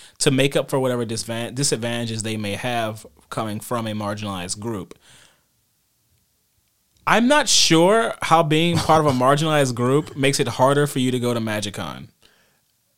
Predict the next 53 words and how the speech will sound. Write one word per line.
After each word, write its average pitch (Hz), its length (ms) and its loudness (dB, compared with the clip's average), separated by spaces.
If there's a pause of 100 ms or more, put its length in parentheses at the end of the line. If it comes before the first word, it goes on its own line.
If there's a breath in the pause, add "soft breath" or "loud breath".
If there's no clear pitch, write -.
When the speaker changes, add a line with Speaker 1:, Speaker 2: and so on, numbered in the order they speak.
(680)
Speaker 2:
Not 165 280 4
in 165 100 2
any 151 180 2
way 113 320 6
that's, 92 540 -2
yeah, 98 320 2
I 92 80 2
get 95 120 -2
what 78 140 -4
you 73 60 -10
mean. 67 260 -12
Speaker 1:
'Cause, 143 160 -4
like, 147 320 2 (340 soft breath)
it's 156 120 -2
like, 156 100 0
"Oh, 190 220 6
well, 160 100 8
you 151 60 4
might 180 180 4
not 170 140 0
have 160 140 2
enough 156 180 0
money." 151 260 0
There's 113 120 -4
a 127 40 -2
lot 185 140 4
of 170 40 2
people 117 180 -2
who 113 60 -4
might 110 80 -4
not 101 180 -6
have 98 100 -10
enough, 95 180 -10 (180)
enough 104 240 -8
money. 98 220 -6
That 127 220 -6
actually 139 220 2
does 151 100 8
Speaker 2:
Yeah. 127 60 6
Speaker 1:
not 147 120 4
have 127 260 -2
that 127 160 -2
much 127 200 -2
to - 80 -4
do 110 260 -4
with 107 180 -8
your 101 140 -6
Speaker 2:
Yeah, 151 140 6
that, 151 240 4
that's 180 180 0
kinda 190 160 0
what 185 80 0
I 165 40 2